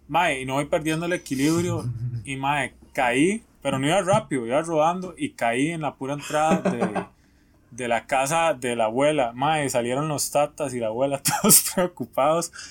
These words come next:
Speaker 1: como, "¿Qué le pasó, muchacho? ¿Está bien?", y no sé qué, y así fue como conocí a los papás de mi novia en ese momento.
Speaker 2: Qué madre, mae, sí.
Speaker 1: Qué madre.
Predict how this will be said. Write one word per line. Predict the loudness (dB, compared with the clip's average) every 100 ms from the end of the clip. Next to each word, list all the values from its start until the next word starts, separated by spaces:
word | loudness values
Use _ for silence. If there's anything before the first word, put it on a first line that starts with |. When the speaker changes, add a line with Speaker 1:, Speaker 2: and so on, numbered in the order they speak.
| -20 _
Speaker 1:
como, | -16 -14
"¿Qué | -6 -2
le |
pasó, | 0 0 0 0
muchacho? | 0 0 0 0 0
¿Está | -2 2 2
bien?", | 0 -2
y | -2
no | -4
sé | -6 -10
qué, | -10 -10
y |
así | -10 -12
fue | -18 -20 _ -20
como | -16 -16 -18 -20
conocí | -20 -18 -16 -14
a | -16
los | -16 -16 -16 -16
papás | -20 -20 -20 -20
de | -20
mi | -20 -20
novia | -18 -18 -20
en |
ese | -20 -20
momento. | -20 -20
Speaker 2:
Qué | -18
madre, | -16 -18 -20 -20
mae, | -20 -20 -20
sí. | -16 -14 -14
Speaker 1:
Qué | -16
madre. | -14 -12 -14